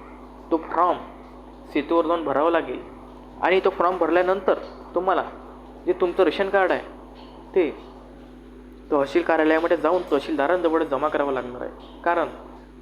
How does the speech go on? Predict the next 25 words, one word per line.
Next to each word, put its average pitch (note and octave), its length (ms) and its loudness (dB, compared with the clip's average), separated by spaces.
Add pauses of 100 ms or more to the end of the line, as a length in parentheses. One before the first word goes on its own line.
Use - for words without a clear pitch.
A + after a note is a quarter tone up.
जर E3+ 120 4
तुम्ही E3+ 220 0
असं D#3+ 140 0
केलं E3 300 2
नाही C#3 120 -4 (480)
आणि, D3+ 300 -2 (680)
अ, - 60 -8 (520)
मोफत D3+ 460 0
राशन D3+ 360 -2
कार्डाचा D3+ 380 0
फायदा D3+ 400 0
घेत D3+ 220 2
राहिले D3 260 0 (480)
तर F3 60 4
तुमच्यावर E3 420 0
कायदेशीर C#3+ 480 -4
कारवाई D3 340 2 (260)
होणार D3+ 280 0
आहे. C3 380 -8 (500)
तुमच्याकडून E3 520 2 (960)
आतापर्यंत E3 500 2
तुम्ही E3+ 240 -2
घेतलेले D#3 460 2
सर्व D#3 300 0
पैसे C#3 480 0